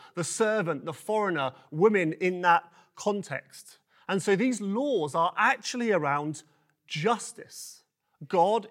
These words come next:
is a just God. And he cares for the vulnerable.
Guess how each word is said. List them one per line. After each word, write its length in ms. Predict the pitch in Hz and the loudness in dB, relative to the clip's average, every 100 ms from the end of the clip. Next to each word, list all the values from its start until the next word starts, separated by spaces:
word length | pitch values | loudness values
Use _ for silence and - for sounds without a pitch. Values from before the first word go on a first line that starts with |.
| - | -6
is 240 | 170 147 151 | -6 -4 -8
a 180 | 151 | -8
just 600 | 135 170 175 180 - - _ _ _ _ _ - 160 | -8 -6 -4 -6 -14 -18 _ _ _ _ _ -20 -12
God. 320 | 196 143 - _ _ _ _ _ _ _ _ _ | -8 -8 -10 _ _ _ _ _ _ _ _ _
And 160 | - 180 | -2 0
he 140 | 220 190 | 0 -2
cares 640 | - 247 262 180 135 - | -6 -2 0 -2 -4 -12
for 380 | - 185 175 175 | -6 -2 -2 -2
the 100 | 160 | 0
vulnerable. 500 | 175 196 139 127 | 0 0 -2 -8